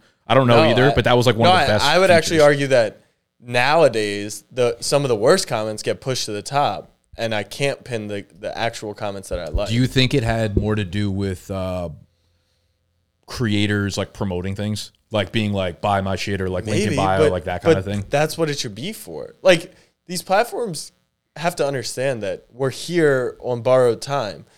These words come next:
Speaker 2: So we also need to make money in other places unless you're gonna fully fund our operation, which the
Speaker 1: I'm just,
Speaker 2: platforms
Speaker 1: I'm just
Speaker 2: have.
Speaker 1: asking, like,
Speaker 2: Yeah.
Speaker 1: I'm not arguing with TikTok. I'm asking you.
Speaker 2: No, I am.
Speaker 1: That feels like the,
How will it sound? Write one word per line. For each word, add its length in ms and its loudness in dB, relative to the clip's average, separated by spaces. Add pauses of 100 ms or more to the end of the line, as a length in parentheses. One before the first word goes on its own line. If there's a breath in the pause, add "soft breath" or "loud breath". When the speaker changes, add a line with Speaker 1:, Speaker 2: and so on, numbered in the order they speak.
(100)
Speaker 2:
So 140 -8
we 80 4
also 260 6
need 200 -4
to 260 2
make 260 0
money 380 -2 (160)
in 120 -6
other 220 -2
places 460 -6
unless 260 -4
you're 80 -10
gonna 140 -4
fully 420 -4
fund 320 -4
our 140 -8
operation, 600 -10
which 220 -16 (240)
the 140 -16
Speaker 1:
I'm 140 2
just, 160 2
Speaker 2:
platforms 160 2
Speaker 1:
I'm 40 0
just 140 2
Speaker 2:
have. 140 4
Speaker 1:
asking, 380 0
like, 120 4
Speaker 2:
Yeah. 280 2
Speaker 1:
I'm 100 0
not 120 2
arguing 300 4
with 100 -6
TikTok. 320 -4
I'm 100 -6
asking 280 -4
you. 240 -6
Speaker 2:
No, 100 2
I 220 4
am. 340 -2 (140)
Speaker 1:
That 240 2
feels 320 6
like 380 2
the, 80 -16